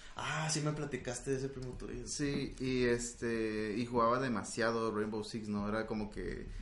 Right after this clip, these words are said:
Speaker 2: como que se obsesionó con esta idea de, de intentar ser pro gamer, ¿no? De, de, del Rainbow. Y sí era bastante bueno, pero a costa de meterle, pues, muchas horas al juego,
Speaker 1: Te
Speaker 2: ¿no?
Speaker 1: descompuso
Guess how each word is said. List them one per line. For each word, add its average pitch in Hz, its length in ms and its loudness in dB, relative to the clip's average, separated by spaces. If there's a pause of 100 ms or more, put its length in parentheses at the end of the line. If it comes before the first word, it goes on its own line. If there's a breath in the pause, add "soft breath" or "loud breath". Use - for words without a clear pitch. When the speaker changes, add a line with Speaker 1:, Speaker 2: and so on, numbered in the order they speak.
(340 loud breath)
Speaker 2:
como 143 200 2
que 151 80 4
se 151 120 4
obsesionó 147 520 4
con 170 180 2
esta 165 200 0
idea 151 320 6
de, 113 320 2
de 110 160 2
intentar 120 480 2
ser 123 440 2
pro 127 200 2
gamer, 147 420 2
¿no? 135 160 2
De, 104 420 2
de, 104 380 2
del 107 180 2
Rainbow. 139 440 6 (480 loud breath)
Y 127 100 4
sí 135 180 4
era 175 140 8
bastante 147 460 4
bueno, 165 440 6
pero 117 600 6
a 113 160 2
costa 127 340 4
de 120 240 4
meterle, 110 440 0
pues, 104 200 -2
muchas 104 400 -2
horas - 840 -2
al 98 200 -2
juego, 123 220 2
Speaker 1:
Te 120 80 8
Speaker 2:
¿no? - 60 10
Speaker 1:
descompuso 120 320 6